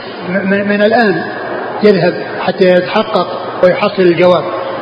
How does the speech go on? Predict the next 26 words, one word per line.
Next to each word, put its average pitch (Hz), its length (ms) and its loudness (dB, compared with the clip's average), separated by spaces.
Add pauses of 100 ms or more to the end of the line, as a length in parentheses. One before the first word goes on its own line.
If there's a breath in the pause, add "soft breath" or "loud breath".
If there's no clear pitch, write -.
(760)
لأنه 180 480 2
لو 208 100 2
أخر 190 360 2
قد 240 440 2
يحصل 196 520 2
له 185 180 0
نسيان، 185 460 0 (540)
قد 180 100 2
يأتي 196 260 4
شيء 185 320 4
يشغله، 175 480 4 (640)
فهذا 175 300 2
فيه 175 180 2
المبادرة 180 580 4
إلى 170 360 2 (500)
السؤال 190 580 2
عن 165 280 -2 (160)
الشيء 202 300 0
الذي 175 280 2
لا 185 100 2
يعرفه 208 440 4 (840)
حتى 196 340 2
يعرف 175 300 2 (560)
جوابه. 170 400 6 (920)
فذهب 220 340 4
إلى 180 420 2